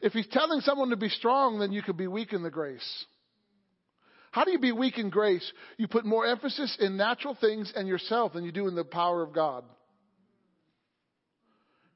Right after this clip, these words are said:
You rely more on your experience than you do in God's revelation. That's how you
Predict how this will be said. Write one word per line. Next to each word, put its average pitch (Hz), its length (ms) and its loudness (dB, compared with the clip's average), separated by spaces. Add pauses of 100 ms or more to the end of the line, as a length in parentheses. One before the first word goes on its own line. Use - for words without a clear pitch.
(180)
You 208 120 0
rely 214 260 4
more 233 260 2
on 240 80 2
your 220 160 2
experience 214 640 -2
than 196 100 -8
you 196 80 -4
do 196 220 -2
in 180 120 -4
God's 180 300 -2
revelation. 165 760 -4 (1300)
That's 180 200 -2
how 196 120 0
you 190 280 -2